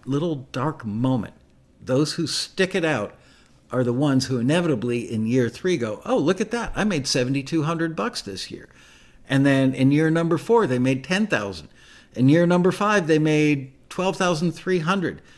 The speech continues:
By the time they get up to year seven or eight, they're making forty, fifty, sixty, seventy grand a year. Again, it all depends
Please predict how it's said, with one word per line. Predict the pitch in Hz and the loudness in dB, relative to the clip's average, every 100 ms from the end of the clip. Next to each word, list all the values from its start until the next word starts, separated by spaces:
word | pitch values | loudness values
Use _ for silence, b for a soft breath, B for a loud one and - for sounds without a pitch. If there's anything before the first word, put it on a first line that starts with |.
| B B | B B
By | 135 175 | 0 2
the | 185 | 2
time | 185 214 269 | 2 4 6
they | 247 | 4
get | 196 202 | 4 4
up | 202 196 | 2 0
to | |
year | 180 170 180 | 0 2 2
seven | 156 185 180 165 | 2 2 2 2
or | 147 | 2
eight, | 180 156 - | 2 0 2
they're | 180 | 2
making | 175 160 151 135 | 2 0 0 -2
forty, | 131 170 156 117 | 2 4 4 2
fifty, | - 165 165 110 | -2 -2 -2 -6
sixty, | - 175 - 123 | -4 -4 -6 -8
seventy | - 170 165 165 156 | -4 0 0 0 0
grand | 151 143 131 117 | 0 0 0 -2
a | |
year. | 110 160 190 185 B B - | -2 0 0 -2 B B -10
Again, | 147 143 139 117 | 0 2 2 2
it | 131 | -2
all | 131 147 185 | 0 2 2
depends | 175 175 165 147 143 135 | 0 -4 -2 2 2 0